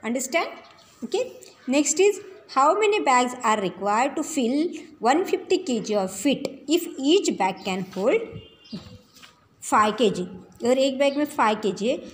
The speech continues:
तो वन फिफ्टी के जी के लिए कितने बैग चाहिए? Here again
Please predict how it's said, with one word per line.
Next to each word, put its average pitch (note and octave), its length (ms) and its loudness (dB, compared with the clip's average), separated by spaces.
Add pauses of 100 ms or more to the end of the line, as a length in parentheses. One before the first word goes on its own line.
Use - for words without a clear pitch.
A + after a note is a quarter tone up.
(120)
तो C4 60 -4
वन E4 200 2
फिफ्टी D#4+ 240 -2
के D#4 120 0
जी C#4 120 -2
के C#4+ 80 -2
लिए C#4+ 180 0
कितने C#4+ 260 -2
बैग A#3+ 200 -2
चाहिए? A#3+ 340 -2 (420)
Here G#3 220 0
again C#4+ 260 -2